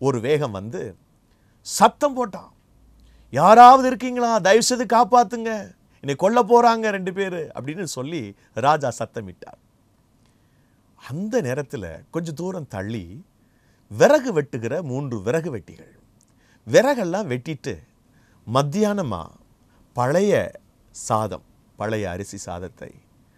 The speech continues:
அவர்கள் சாப்பிட்டு கொண்டிருந்தார்கள். இந்த சத்தம் கேட்ட உடனே யாருக்கோ பிரச்சனைன்னு சொல்லி அந்த மூன்று விறகு வெட்டிகளும்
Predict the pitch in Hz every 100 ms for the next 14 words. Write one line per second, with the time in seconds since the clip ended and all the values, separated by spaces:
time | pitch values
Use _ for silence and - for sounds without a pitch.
0 | _ - 131 127 101 85 82 - _ _
1 | _ _ _ _ _ - 160 214 220 170
2 | 135 101 90 - - _ _ _ _ _
3 | _ _ _ _ _ _ _ _ _ _
4 | _ _ _ _ _ _ 151 160 226 240
5 | 320 - 247 208 208 214 233 190 190 143
6 | 165 196 240 277 214 233 - 233 214 175
7 | 160 165 175 117 - 127 135 117 92 -
8 | 127 190 220 160 107 107 180 156 131 113
9 | 101 110 185